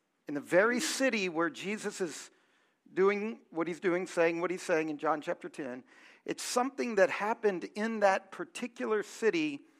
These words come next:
about two hundred years prior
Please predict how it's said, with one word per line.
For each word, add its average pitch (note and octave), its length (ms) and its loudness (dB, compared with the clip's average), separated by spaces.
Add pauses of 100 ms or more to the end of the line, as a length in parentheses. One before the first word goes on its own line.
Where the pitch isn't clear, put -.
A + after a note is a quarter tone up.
(800)
about A3+ 600 0
two D#4 260 4
hundred A3 420 -2
years F#3+ 480 -2
prior F#3+ 840 0